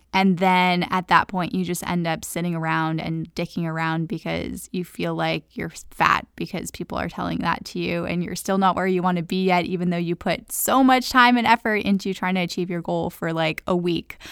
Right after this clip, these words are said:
or maybe four weeks or whatever the timeline is. But what if you were to keep going? What if you were to just keep staying consistent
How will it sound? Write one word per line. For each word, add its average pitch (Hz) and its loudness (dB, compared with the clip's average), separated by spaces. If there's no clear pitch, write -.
or 165 2
maybe 190 4
four 175 2
weeks - -6
or 180 -4
whatever 196 4
the 180 -2
timeline 165 0
is. - -8
But 226 4
what 220 6
if 269 4
you 277 2
were 277 0
to 247 -2
keep - -4
going? 190 2
What 208 2
if 226 2
you 247 2
were 254 2
to 254 0
just 233 -4
keep 226 -2
staying 208 0
consistent 214 0